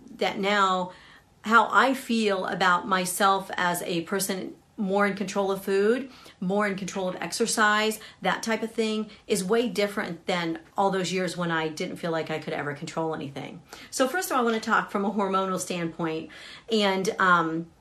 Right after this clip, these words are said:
you know, like I said, I'm not the researcher here, but what I've learned has been very, very eye-opening to me. First of all, um, I learned that insulin is the fat storage hormone. So the problem is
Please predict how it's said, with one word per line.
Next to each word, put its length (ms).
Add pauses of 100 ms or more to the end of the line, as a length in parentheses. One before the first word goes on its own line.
(200)
you 120
know, 340
like 200
I 40
said, 220
I'm 260
not 240
the 80
researcher 460
here, 200
but 220 (100)
what 220
I've 180
learned 280
has 140
been 200
very, 540
very 360
eye-opening 600
to 100
me. 320 (320)
First 300
of 80
all, 400
um, 400 (720)
I 280
learned 580 (100)
that 500 (140)
insulin 580
is 280
the 180
fat 300
storage 380
hormone. 520 (380)
So 640 (520)
the 160
problem 480
is 440